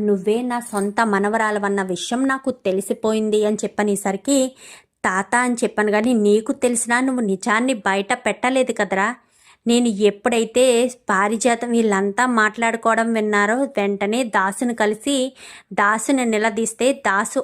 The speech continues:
అసలైన విషయం చెప్పేశాడు. ఈ విషయం దీపా కార్తీకులకు కూడా తెలుసండి" అని చెప్పనేసరికి, "నాకు చాలా కోపం వచ్చింది" అనగానే, "చెప్దామని అనుకున్నాం తాత, కానీ మీరు నమ్మే స్థితిలో లేరు.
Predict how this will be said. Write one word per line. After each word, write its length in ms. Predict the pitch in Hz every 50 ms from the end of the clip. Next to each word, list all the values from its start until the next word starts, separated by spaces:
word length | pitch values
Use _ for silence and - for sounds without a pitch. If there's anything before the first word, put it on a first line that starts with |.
| - -
అసలైన 440 | 190 - - 240 233 240 254 254 247
విషయం 380 | 220 226 - - - 254 254 269
చెప్పేశాడు. 760 | 262 - - 202 202 - 226 226 226 - 233 214 202 208 208 - _ - - - - _ -
ఈ 80 | 247 247
విషయం 400 | 202 208 - - - 254 247 269 233
దీపా 380 | 196 208 208 208 214 - 247 254
కార్తీకులకు 640 | 247 - 226 214 214 - 240 233 - 247 240 240 -
కూడా 240 | - 226 220 226 247
తెలుసండి" 720 | 240 247 _ - 208 208 220 220 - 233 226 226 214 226 220
అని 120 | 220 226 226
చెప్పనేసరికి, 800 | - 226 208 - - 208 208 196 190 - 196 196 196 - 285 277
"నాకు 260 | 285 277 269 - 254 - - -
చాలా 340 | 226 190 185 190 196 214 247 240 -
కోపం 340 | - 208 208 208 - 240 240
వచ్చింది" 440 | 233 226 226 - 233 214 214 220 220
అనగానే, 420 | 214 208 202 196 208 202 208 214 220 220 - - - - - _ _ _
"చెప్దామని 640 | - 285 233 190 190 185 247 247 247 240 233 233 240
అనుకున్నాం 520 | 247 226 214 214 220 247 240 240 240 233 233
తాత, 340 | 220 - 196 196 196 - 196 190 196 - _ -
కానీ 300 | 208 202 208 208 220 240 262
మీరు 280 | 269 269 269 262 254
నమ్మే 460 | 240 220 202 190 196 190 196 214 262
స్థితిలో 460 | 269 - - - 220 - 220 220 226 226
లేరు. 360 | 233 214 208 208 196 202